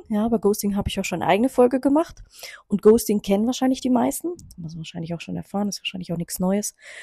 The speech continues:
Aber nichtsdestotrotz ist das, ähm, Cushioning quasi, was es ist. Ähm, Ghosting kennt jeder. Eine Person verschwindet einfach plötzlich aus deinem Leben ohne Erklärung und ohne Abschied.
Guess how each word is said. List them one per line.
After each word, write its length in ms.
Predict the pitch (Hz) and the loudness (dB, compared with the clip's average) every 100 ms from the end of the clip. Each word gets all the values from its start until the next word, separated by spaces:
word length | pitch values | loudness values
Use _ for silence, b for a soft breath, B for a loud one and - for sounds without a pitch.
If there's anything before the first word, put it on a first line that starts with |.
| B B | B B
Aber 840 | - 196 196 196 190 196 196 190 202 - | -4 0 0 0 0 0 0 0 -2 -4
nichtsdestotrotz 1120 | 208 208 - - 196 - 180 - 226 240 - - B B B _ | 0 0 0 -4 -4 -4 -4 -4 -2 -6 -6 -12 B B B _
ist 320 | - 196 - | 0 0 0
das, 460 | - 208 214 - - | 0 0 2 -2 -2
ähm, 800 | - 196 190 185 185 190 - - | -2 0 0 -2 -2 -4 -4 -6
Cushioning 600 | - 226 - 240 220 233 - B B B B B B B B B B B _ 214 233 | -2 -2 0 -2 0 -2 -6 B B B B B B B B B B B _ -2 0
quasi, 320 | - 220 202 | 4 6 6
was 160 | 208 202 | 4 4
es 160 | 196 | -2
ist. 400 | - 254 359 - - B 240 170 B | 2 2 2 0 -2 B 0 -2 B
Ähm, 920 | 233 214 208 208 202 202 196 - - - _ _ _ _ - B B | 2 6 6 4 2 2 2 2 2 -2 _ _ _ _ -10 B B
Ghosting 320 | 214 214 202 | 0 0 0
kennt 240 | 196 196 185 | -2 -2 -2
jeder. 200 | 185 180 | 0 0
Eine 140 | 175 | 0
Person 320 | - 196 208 | -4 0 0
verschwindet 440 | 214 196 240 233 214 | 0 -2 2 2 2
einfach 200 | 202 196 | 0 0
plötzlich 360 | - - - | -2 -2 -2
aus 80 | 185 | -2
deinem 180 | - 190 | 0 -2
Leben 200 | 185 196 | 0 -2
ohne 180 | 220 180 | -2 -4
Erklärung 440 | 180 190 185 180 | -4 -2 0 2
und 80 | 175 | 0
ohne 240 | 190 175 - | 0 -4 -4
Abschied. 440 | - - 170 - | -8 -8 -8 -12